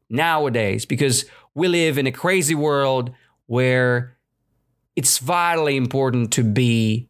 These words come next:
progressive with your knowledge, with your English, with your skills.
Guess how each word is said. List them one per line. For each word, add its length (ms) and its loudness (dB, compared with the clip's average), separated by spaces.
progressive 840 0
with 280 0
your 480 0
knowledge, 680 -2
with 180 0
your 240 0
English, 480 0
with 220 0
your 280 0
skills. 760 -2